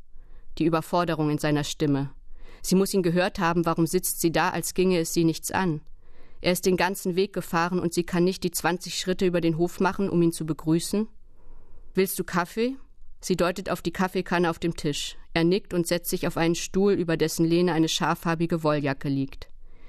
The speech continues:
Millie steht auf, sucht eine saubere Tasse, findet keine, nimmt eine aus der Spüle, lässt Wasser darüber laufen und gibt sie ihm.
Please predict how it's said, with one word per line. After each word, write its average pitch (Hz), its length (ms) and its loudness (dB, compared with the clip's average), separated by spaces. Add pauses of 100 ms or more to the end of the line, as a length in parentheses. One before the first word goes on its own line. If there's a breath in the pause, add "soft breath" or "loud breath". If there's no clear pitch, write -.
(260 soft breath)
Millie 185 180 4
steht 180 300 0
auf, 180 260 2
sucht - 220 0
eine 170 180 4
saubere 170 400 0
Tasse, 196 460 -2
findet 190 420 0
keine, 190 400 2 (380 soft breath)
nimmt 196 240 4
eine 190 180 4
aus 175 140 -2
der 185 120 -2
Spüle, 202 440 2
lässt 170 280 0
Wasser 170 240 0
darüber 170 320 0
laufen 165 380 2
und 170 160 0
gibt - 220 -2
sie 139 100 -2
ihm. 139 320 2